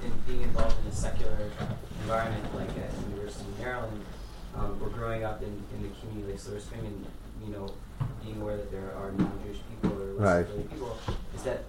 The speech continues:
Speaker 1: uh, you know, you have these people that can find a spiritual sense of appreciation for life, and, you know, and some people will wanna go travel around the world, and they'll say, "Oh, I connect to God," whatever that means to them,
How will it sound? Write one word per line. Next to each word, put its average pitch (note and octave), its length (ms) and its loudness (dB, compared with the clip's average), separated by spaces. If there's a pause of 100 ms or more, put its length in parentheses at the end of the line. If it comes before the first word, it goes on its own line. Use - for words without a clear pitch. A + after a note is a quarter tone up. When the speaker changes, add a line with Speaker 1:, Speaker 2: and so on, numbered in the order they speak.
Speaker 1:
uh, C3+ 160 -2 (100)
you B2+ 100 -8
know, A#2+ 80 -8
you A#2+ 180 -8
have B2 220 -2
these A#2+ 140 -10
people C3 240 -8
that - 180 -6
can - 80 -10 (140)
find A2+ 220 -4
a A2 40 -6
spiritual G#2+ 800 -8 (680)
sense - 420 -8
of G2+ 180 -10 (280)
appreciation A#2+ 720 -8 (100)
for A2 80 -8
life, A2 360 -2
and, - 600 -4
you - 60 6
know, - 180 4 (460)
and A2+ 100 -6
some B2 220 -4
people A#2 180 -8
will A2+ 160 -4
wanna A2 320 -4
go A2 140 -4
travel A2+ 480 -6
around G#2+ 220 -4
the G2 60 -6
world, G2 400 -6
and G2 140 -12
they'll G#2 100 -8
say, - 360 -10
"Oh, - 280 -6
I - 120 -8 (120)
connect A#2 360 -12
to G#2+ 60 -12 (140)
God," G#2 360 -6
whatever A2 240 -8
that G#2+ 180 -8
means A#2 220 -12
to - 80 -10
them, F#2+ 300 -8